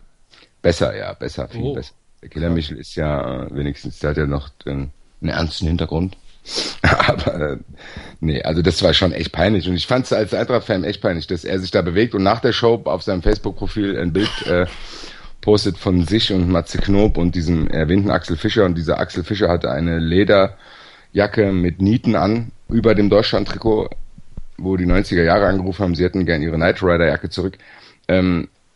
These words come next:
Speaker 1: und er s-, ist grinsend daneben und macht achttausend Lachsmilies dahin, wo du denkst, hm, er findet das tatsächlich lustig, das scheint sein Humorzentrum zu sein, dass er mit Oliver Pocher, Axel Schulz und so rumhängt und das tatsächlich lustig findet. Und ich finde das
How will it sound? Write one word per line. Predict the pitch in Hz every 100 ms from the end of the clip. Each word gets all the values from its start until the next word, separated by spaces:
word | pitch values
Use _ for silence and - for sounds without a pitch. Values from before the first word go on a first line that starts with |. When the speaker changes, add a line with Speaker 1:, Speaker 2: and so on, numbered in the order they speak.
| _ _ -
Speaker 1:
und | - 95
er | - 107 107
s-, | 104 87
ist | 101 62 92 - -
grinsend | 110 120 110 107
daneben | 101 98 113 120 101
und | 90
macht | 95 95 -
achttausend | 107 - 107 104 98
Lachsmilies | 113 - - 69 62 65 -
dahin, | 76 85 82
wo | 76 82
du | 78
denkst, | 85 92 - - _ _ - - _ _ _ _ _ _ _ _ _ 76
hm, | 80 98 62 - _ _ _ _ -
er | 90 87 -
findet | - 120 120 107
das | 92
tatsächlich | - 92 107 107 104 101
lustig, | 123 - 127
das | 107 -
scheint | 107 104
sein | 104
Humorzentrum | 101 101 107 110 113 107 110 98
zu |
sein, | 92 107 127
dass | 98 95
er | 98 87
mit | 92 85
Oliver | 95 92
Pocher, | 110 113 92
Axel | - 87
Schulz | 117 104
und | 101
so | 95
rumhängt | 92 104 104 92
und | 87
das | 85
tatsächlich | 95 82 95 87
lustig | 107 104 -
findet. | 104 85
Und |
ich | 95 -
finde | 92 92
das | -